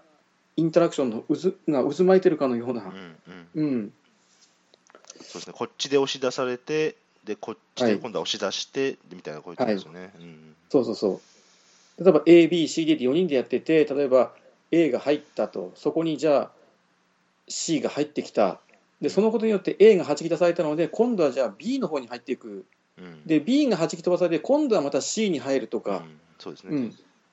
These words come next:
Speaker 2: らそっちで使わせての、ほ-、こっちみたいな。うん。
Speaker 1: そう。
Speaker 2: うん。
Speaker 1: この、あの、なんていうかね、ぐるぐるぐるぐるも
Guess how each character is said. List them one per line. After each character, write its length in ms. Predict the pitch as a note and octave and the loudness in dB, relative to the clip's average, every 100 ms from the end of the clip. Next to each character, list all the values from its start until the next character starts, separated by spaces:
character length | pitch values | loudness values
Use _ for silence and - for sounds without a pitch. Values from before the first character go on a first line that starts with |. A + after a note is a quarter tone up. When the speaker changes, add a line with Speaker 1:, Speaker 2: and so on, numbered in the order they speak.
| - | -10
Speaker 2:
ら 60 | |
そ 140 | - B2+ | -8 -10
っ 40 | - | -10
ち 120 | - | -10
で 120 | D3 C3+ | -6 -8
使 340 | - - D#3 | -8 -6 -4
わ 80 | E3 | -4
せ 180 | - D3+ | -8 -10
て 200 | - G#3 | -8 -6
の、 340 | F#3 A2+ - | -4 -4 -8
ほ-、 200 | - - - | -16 -20 -16
こ 100 | G2 | -18
っ 40 | _ | _
ち 120 | - | -18
み 60 | D#2 | -18
た 80 | - | -20
い 20 | |
な。 100 | - - - | -20 -20 -20
う 20 | |
ん。 240 | E2 D2+ D2 - - | -20 -20 -20 -20 -10
Speaker 1:
そ 440 | - C3 G#2 F#2+ - - | -2 2 0 -2 -10 -20
う。 40 | |
Speaker 2:
う 40 | E2+ | -20
ん。 120 | D2+ _ | -20 _
Speaker 1:
こ 140 | - | -2
の、 220 | D3+ F3+ E3 | 2 4 4
あ 40 | |
の、 380 | D#3 D3 D3 D3 | 2 0 0 0
な 160 | C3+ | -2
ん 60 | D3 | -2
て 100 | C3 | -2
い 40 | |
う 20 | A#2 | 0
か 100 | A2+ | 0
ね、 220 | A2 G#2+ | 0 -2
ぐ 180 | G#2 E3 | 0 2
る 120 | F#3 | 2
ぐ 100 | F3+ | 4
る 120 | E3+ | 4
ぐ 100 | C#3+ | 4
る 100 | F3 | 4
ぐ 80 | D3+ | 4
る 100 | C#3+ | 2
も 320 | C3+ B2+ G#2+ | 4 2 0